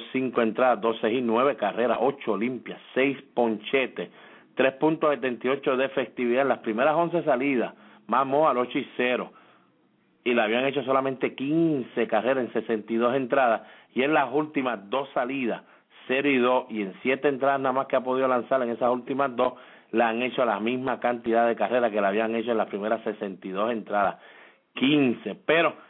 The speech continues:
el equipo de Tampa se siente muy bien, ya que desde mayo ocho, el equipo de Tampa tiene el mejor récord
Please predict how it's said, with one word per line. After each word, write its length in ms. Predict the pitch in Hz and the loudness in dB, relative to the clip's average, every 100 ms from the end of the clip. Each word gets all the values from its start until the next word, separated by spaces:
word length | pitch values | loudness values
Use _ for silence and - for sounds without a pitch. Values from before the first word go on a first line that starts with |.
| _ | _
el 120 | 107 | -4
equipo 320 | 131 143 139 143 | -2 -4 -2 -2
de 100 | 113 | 0
Tampa 500 | 131 135 - 110 - | -2 -2 -4 -10 -8
se 120 | 110 | -8
siente 340 | 113 127 120 120 | -4 -4 -2 -2
muy 300 | 113 135 135 | 0 0 2
bien, 280 | 127 143 117 | 0 0 0
ya 140 | 120 | 0
que 100 | 135 | 0
desde 240 | 123 107 | 0 -2
mayo 480 | 101 110 131 135 135 - | -2 -2 0 -2 -2 -2
ocho, 400 | 135 135 90 - - - - | -2 -4 -16 -18 -20 -18 -4
el 120 | 117 | -4
equipo 300 | 120 127 135 | -2 -2 0
de 100 | 120 | 0
Tampa 320 | 127 127 120 | 0 -2 -2
tiene 180 | 110 127 | -2 -2
el 60 | 123 | -2
mejor 340 | 107 123 113 | 0 0 0
récord 380 | 117 120 104 | -2 -2 -8